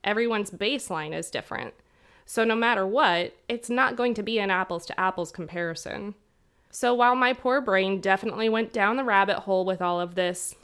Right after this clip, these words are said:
I've ultimately decided that I'm not going to specifically focus on women who are kidless. It's just too narrow of a scope for the kind of support that I want to offer people.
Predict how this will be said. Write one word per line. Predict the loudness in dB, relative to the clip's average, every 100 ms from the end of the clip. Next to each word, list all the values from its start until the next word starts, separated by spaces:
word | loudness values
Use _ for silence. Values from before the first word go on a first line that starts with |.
| -10
I've | -6 -6 0
ultimately | 0 0 -6 -4 -4
decided | -4 0 2 2 2
that | 2
I'm | 2 2
not | 0 2
going | -2 -2
to | -4
specifically | -6 -4 -4 -4 -6
focus | -4 -2 -4 -4
on | -4 -2
women | -4 -4 -4
who | -4
are | -4
kidless. | -4 -8 -6 -8 -8 -12 -14 _ _ _ _ _ _ _
It's | -8 -6
just | -4 -4 -4
too | -4 -2
narrow | 0 2
of | 0
a | -2
scope | -6 -2 -2 -2
for | -6
the | -8
kind | -2 -2
of | -2
support | -6 -4 -2 -2
that | -2 -2
I |
want | 0 0 -2
to | 0
offer | 0 0 -6
people. | -10 -12 -8 -6 -6